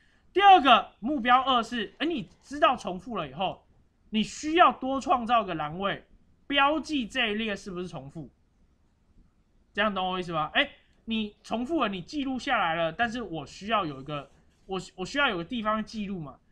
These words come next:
这样可以了解了。好，然后执行回圈，好，就这个样子。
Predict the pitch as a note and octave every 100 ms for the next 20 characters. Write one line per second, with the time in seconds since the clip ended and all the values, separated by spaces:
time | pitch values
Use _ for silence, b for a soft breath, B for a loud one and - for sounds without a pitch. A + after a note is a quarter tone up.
0 | _ _ _ _ - A3+ G#3+ G3 D#3+ E3
1 | E3 C3 C3 F#3+ G3+ A3 A3 G3 G3+ F#3+
2 | F3+ G3 F#3 G3 _ _ - E3+ G#3+ G3+
3 | F#3+ F3+ D#3 C3+